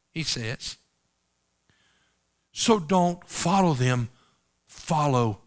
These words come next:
me." By the way, think of all the people who have left churches because they've been treated unfairly or unjustly, or they've seen some inconsistency in the life of a minister, or there's been some problem in a church, and because of that, they've turned away from the Lord.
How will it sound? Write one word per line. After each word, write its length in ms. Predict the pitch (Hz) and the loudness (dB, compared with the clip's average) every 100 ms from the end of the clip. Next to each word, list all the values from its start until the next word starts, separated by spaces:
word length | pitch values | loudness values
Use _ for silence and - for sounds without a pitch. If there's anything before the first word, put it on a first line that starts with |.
| - | -6
me." 360 | 127 139 107 - _ _ | 0 0 -2 -10 _ _
By 200 | 165 180 | 0 2
the 80 | 160 | 2
way, 160 | 147 - - | -2 -2 -8
think 300 | - - 208 | -8 -2 0
of 100 | 143 | 0
all 260 | 135 175 190 | 0 -2 -2
the 120 | 170 | -4
people 440 | - 139 117 127 - - - | -4 -6 -4 -8 -10 -16 -4
who 160 | 147 | 0
have 160 | 127 120 | 0 0
left 280 | 139 156 - | 0 0 -2
churches 520 | 160 131 - 117 - - - | -6 -4 -4 -4 -6 -10 -8
because 500 | 123 - 135 117 - - - _ _ _ _ 123 | -6 0 0 0 -4 -12 -20 _ _ _ _ -4
they've 200 | 127 117 | -2 -2
been 160 | 123 | -6
treated 380 | - 160 151 139 | -2 0 0 0
unfairly 560 | 135 - 165 160 156 143 | -2 -2 -2 0 0 0
or 80 | 113 | -2
unjustly, 600 | 113 107 156 - 151 139 | -2 -2 -2 -2 -2 -2
or 80 | 113 | -2
they've 200 | 113 - | -4 -2
seen 260 | 151 143 | -2 -2
some 260 | - 127 123 | -2 -2 -2
inconsistency 1040 | 127 117 107 - 170 147 - 147 - 139 - - - | -4 -4 -6 -4 -2 -2 -4 -6 -2 -4 -6 -16 -6
in 120 | 120 | -2
the 100 | 110 | 2
life 300 | 123 139 117 | 2 2 0
of 100 | 98 | -6
a 60 | |
minister, 680 | 107 131 175 165 - 170 151 - - - | -4 0 0 0 -2 -2 -2 -4 -18 -8
or 140 | 120 | -4
there's 220 | 123 113 | -2 -2
been 200 | - 135 | -2 -2
some 260 | - 147 123 | 0 -2 -2
problem 500 | - 160 165 160 151 | -2 0 0 0 -2
in 80 | 151 | -2
a 80 | |
church, 280 | 139 160 143 - - | -2 -4 -4 -10 -10
and 160 | 135 131 | -4 -2
because 500 | 127 - 170 170 151 | -2 -2 -2 -2 -2
of 100 | 127 | -2
that, 200 | 135 131 | -4 -2
they've 240 | 127 117 | -4 -4
turned 280 | - 147 143 | -8 -6 -6
away 220 | 123 127 | -4 -4
from 200 | 120 127 | -4 -6
the 80 | 113 | -6
Lord. 200 | 117 104 | -4 -6